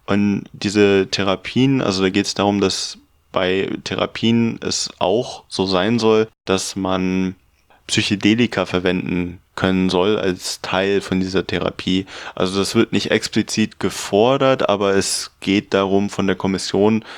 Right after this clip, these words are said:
Schritte in diese Richtung zu fordern, um das mal so zusammenzufassen. Und da wird halt auf verschiedene Studien oder wissenschaftliche Erkenntnisse hingewiesen. Und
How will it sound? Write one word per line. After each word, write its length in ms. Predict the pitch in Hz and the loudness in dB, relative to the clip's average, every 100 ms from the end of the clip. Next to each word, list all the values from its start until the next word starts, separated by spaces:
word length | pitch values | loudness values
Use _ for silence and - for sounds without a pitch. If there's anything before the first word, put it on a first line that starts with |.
| - - | -18 -8
Schritte 420 | - - 123 120 117 | -2 2 2 4 4
in 240 | 90 110 | 6 4
diese 240 | 110 104 | 4 2
Richtung 320 | 101 113 151 147 | 2 2 -2 -2
zu 140 | 147 | -6
fordern, 500 | - 139 139 147 147 | 0 0 2 0 0
um 160 | - 117 | 0 -2
das 160 | - | -2
mal 100 | 123 | -2
so 140 | 120 123 | 0 -2
zusammenzufassen. 1400 | - 113 107 120 131 - - - - 110 120 120 120 | -4 0 2 2 -2 -8 -18 -14 -6 -2 0 0 2
Und 160 | 110 101 | 2 2
da 140 | 95 | 4
wird 260 | 101 104 - | 4 2 0
halt 220 | 95 98 | 0 0
auf 180 | 90 90 | -2 -2
verschiedene 880 | 95 - 104 101 98 95 95 95 101 - - - _ | -4 -4 -2 0 0 0 -2 -6 -10 -18 -20 -20 _
Studien 800 | - - 113 127 113 113 107 104 | -2 2 2 4 4 4 4 2
oder 640 | 101 92 92 92 92 95 98 | 2 2 2 2 0 -2 -6
wissenschaftliche 560 | 104 104 98 98 95 | -4 -4 -4 -2 0
Erkenntnisse 580 | 92 - 110 107 110 104 | 0 2 0 0 -4 -2
hingewiesen. 480 | 104 107 104 101 101 | 0 0 0 -2 -2
Und 240 | 95 92 | -4 -4